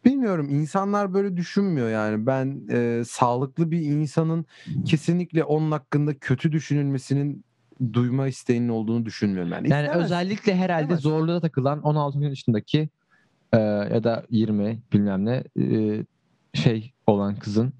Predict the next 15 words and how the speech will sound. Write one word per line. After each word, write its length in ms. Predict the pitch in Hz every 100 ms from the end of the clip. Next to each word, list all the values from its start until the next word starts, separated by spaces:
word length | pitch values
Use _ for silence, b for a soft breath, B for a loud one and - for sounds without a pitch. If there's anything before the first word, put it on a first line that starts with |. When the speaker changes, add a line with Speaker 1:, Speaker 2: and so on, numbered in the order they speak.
| b b b -
Speaker 2:
inanılmaz 440 | 113 117 123 135 120
mutlu, 380 | 120 - 110
hayattan 400 | 117 113 - 123
çok 260 | 110 139 -
memnun, 280 | 156 147 139
arkadaşlarıyla 680 | 120 120 123 123 - 123 127
çok, 180 | - -
arası 200 | 131 120
çok 280 | - 127 -
iyi 40 | 147
olan 260 | 143 143 - B B B B B
ve 80 | 120
çok 280 | - 139 139
güzel, 320 | 127 110 98 -
acayip 380 | 95 101 95